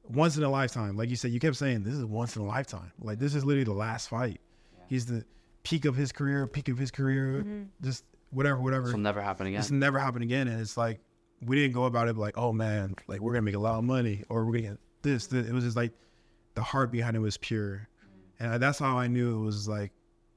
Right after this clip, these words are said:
Speaker 1: this is what, something I want to invest in, 'cause it was like, your guys' heart was pure, mine was pure. So it was like, "Let's just get it." So.
Speaker 3: What kind of tips do you have for a cinematographer starting out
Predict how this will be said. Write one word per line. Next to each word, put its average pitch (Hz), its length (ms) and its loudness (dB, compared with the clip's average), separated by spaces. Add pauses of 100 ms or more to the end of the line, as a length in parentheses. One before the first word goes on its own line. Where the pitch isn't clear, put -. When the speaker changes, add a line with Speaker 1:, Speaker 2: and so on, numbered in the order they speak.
(100)
Speaker 1:
this 120 180 2
is 117 120 0
what, 117 280 0
something 113 280 2
I 107 40 0
want 107 180 0
to 104 60 0
invest 110 300 0
in, 107 140 0
'cause 101 180 -2
it 104 60 2
was 101 160 -2
like, 101 300 -4 (440)
your 117 140 2
guys' 117 200 4
heart 110 220 4
was 104 120 0
pure, 107 400 0 (360)
mine 110 160 2
was 104 180 2
pure. 104 300 0
So 104 140 -2
it - 20 2
was 101 100 -2
like, 98 340 0
"Let's 110 160 -2
just 101 140 -4
get 104 140 2
it." 95 200 -2
So. 98 300 -2 (480)
Speaker 3:
What 208 480 6
kind 214 240 2
of 208 80 0
tips - 280 -2
do 180 60 0
you 180 80 2
have 170 320 2
for 151 720 2
a 165 60 -6
cinematographer 147 1200 0
starting 151 560 0
out 170 500 2